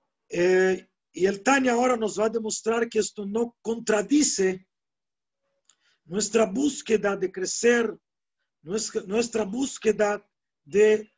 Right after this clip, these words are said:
lograr más energía, de, de contemplar que es Dios, meditar que es la energía. Esto, hay un riesgo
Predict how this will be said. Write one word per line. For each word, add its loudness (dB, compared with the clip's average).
lograr -2
más -4
energía, 0
de, -2
de 4
contemplar 2
que 0
es 0
Dios, 0
meditar 2
que 0
es -2
la -6
energía. -4
Esto, 2
hay 2
un 2
riesgo 0